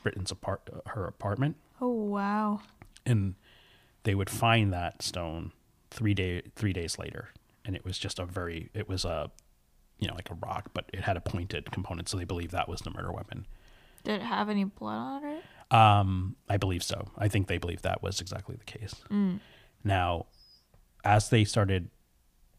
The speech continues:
Speaker 1: speaking to friends, you know, the friends did say, like, "Yeah, there is some," I mean, s-, enough people knew that there were, that it was missing, right?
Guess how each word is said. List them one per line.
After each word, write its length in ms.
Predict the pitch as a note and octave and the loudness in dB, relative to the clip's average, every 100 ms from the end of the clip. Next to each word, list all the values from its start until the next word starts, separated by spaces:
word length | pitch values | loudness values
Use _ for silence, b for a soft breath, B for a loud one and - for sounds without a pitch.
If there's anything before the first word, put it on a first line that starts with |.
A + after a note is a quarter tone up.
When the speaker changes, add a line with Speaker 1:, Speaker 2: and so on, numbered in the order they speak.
| - _ _ _ | -20 _ _ _
Speaker 1:
speaking 440 | - - G#2+ G2+ G2 | -8 0 2 2 0
to 140 | - | 0
friends, 520 | G2+ G#2+ F#2 F2+ F2+ - | 0 2 2 2 -2 -2
you 60 | |
know, 80 | F2 | -4
the 60 | F#2 | 0
friends 280 | - F#2+ | 2 2
did 160 | - G#2+ | 2 0
say, 160 | - F#2+ | 0 -2
like, 200 | F2 E2+ | -2 0
"Yeah, 200 | G2 F2+ | 2 2
there 320 | E2+ E2 F2+ | 0 -6 -4
is 120 | F2+ | -2
some," 220 | - F#2+ - E2 | -2 -4 -4 -4
I 60 | |
mean, 180 | G2+ F#2 | -2 -4
s-, 80 | - A#2 - | -6 -8 4
enough 180 | C#3+ - | 4 4
people 200 | B2+ G2 | 2 2
knew 120 | F#2+ | 0
that 160 | E2+ - | -4 -8
there 100 | E2+ | -8
were, 240 | E2+ E2 - _ - b b b _ | -6 -8 -12 _ -20 b b b _
that 140 | G#2+ F#2+ | -2 0
it 80 | |
was 140 | F#2+ F2+ | -2 -4
missing, 280 | F#2+ - - - - | -2 -4 -6 -14 -10
right? 240 | - - | -8 -8